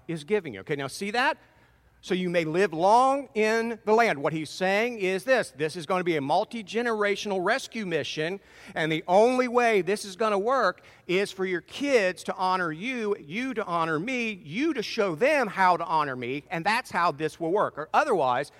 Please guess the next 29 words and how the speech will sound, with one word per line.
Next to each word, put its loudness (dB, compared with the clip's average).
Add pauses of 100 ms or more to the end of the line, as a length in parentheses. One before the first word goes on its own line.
(260)
God 4
says, -6
"I'm 0
taking -2
the -2
land -2
from -2
you -6
because -10
if -14
you're -6
not -2
gonna -4
work -2
for -6
me -6 (440)
and -4
con-, 0
and, -4
you -4
know, -4
conduct -2
my 0
rescue -4
mission, -8 (220)
then -2
I'm 2
firing -2
you -14